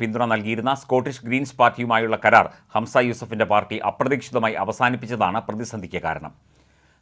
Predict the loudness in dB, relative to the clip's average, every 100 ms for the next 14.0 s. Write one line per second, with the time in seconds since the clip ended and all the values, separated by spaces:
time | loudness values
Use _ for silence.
0 | 0 2 4 6 6 6 2 2 2 2
1 | 6 4 6 2 2 0 2 2 4 6
2 | 6 0 -6 -6 2 2 0 -6 -8 -2
3 | 0 0 -4 -14 -12 -6 -2 -2 -4 -8
4 | _ 4 4 8 6 6 0 -2 0 0
5 | 2 4 2 0 -2 -2 0 -2 2 6
6 | 6 6 0 0 0 -2 -6 -12 0 4
7 | 4 2 0 0 0 4 4 4 -2 -4
8 | -2 0 2 2 2 -4 -2 -2 -2 -4
9 | -2 0 -2 -10 -12 -6 -4 -4 -8 -2
10 | -2 0 2 2 2 -4 -2 -2 -2 -2
11 | -2 -2 -4 -6 -6 -6 -6 -8 -10 -12
12 | -16 _ _ _ _ _ -4 -2 2 4
13 | 2 2 -4 -4 -4 -6 -2 0 0